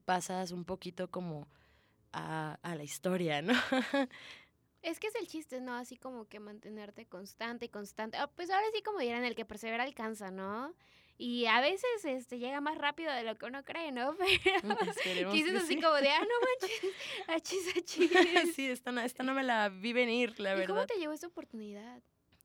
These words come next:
Speaker 1: Esa oportunidad. Bueno, la verdad es que sí me, me interesé como que en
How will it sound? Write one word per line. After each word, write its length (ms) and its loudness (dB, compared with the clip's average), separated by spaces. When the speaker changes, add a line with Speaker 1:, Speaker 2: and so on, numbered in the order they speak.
Speaker 1:
Esa 220 2
oportunidad. 680 -4
Bueno, 260 0
la 100 -4
verdad 220 -6
es 120 -8
que 100 -6
sí 680 -2
me, 840 -6
me 380 -2
interesé 680 -2
como 300 -4
que 160 -10
en 240 -6